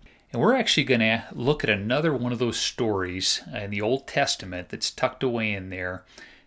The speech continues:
Second Chronicles chapter thirty-two is the, uh, the reference point for those of you that wanna have your Bibles, uh, ready and,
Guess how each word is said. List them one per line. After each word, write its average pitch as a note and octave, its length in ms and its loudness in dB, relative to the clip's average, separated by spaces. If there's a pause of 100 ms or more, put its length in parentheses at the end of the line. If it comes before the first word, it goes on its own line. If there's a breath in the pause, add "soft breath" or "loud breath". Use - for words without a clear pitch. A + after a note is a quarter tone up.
(140 loud breath)
Second - 460 2
Chronicles A#2+ 580 -2
chapter - 460 -2
thirty-two A#2 960 -2 (640 loud breath)
is G#2 380 -2
the, G#2 280 -2
uh, G2+ 280 -2
the A2 120 -4
reference A#2+ 460 -2
point G2 340 -6
for G#2+ 120 -8
those G#2 280 -2
of G2+ 100 -8
you G#2 200 0
that G#2 100 -4
wanna G2+ 220 -6
have G#2 240 -2
your G#2 100 -2
Bibles, G#2 640 -2
uh, G2 300 -4 (100)
ready A2 400 -4
and, F#2 240 -12